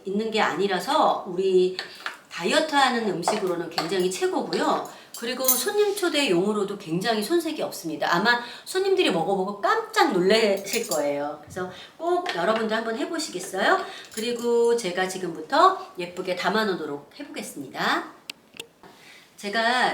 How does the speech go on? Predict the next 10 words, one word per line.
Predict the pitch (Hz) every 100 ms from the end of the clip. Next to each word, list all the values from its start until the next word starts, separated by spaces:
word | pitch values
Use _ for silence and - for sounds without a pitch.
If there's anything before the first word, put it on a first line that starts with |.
| -
이렇게 | 196 196 214
소스를 | 349 370 320 269 262 -
또 | 220 214
만들었고요. | 156 131 151 233 220 165 185 269 240 147 - -
그리고 | 175 175 175 175 175 170
재료를 | 185 185 190 165
이렇게 | 156 170
다 | 160 - 143 160 208 285 302 - - -
분리를 | 165 165 170
해놨습니다. | 233 254 - 165 131 135 127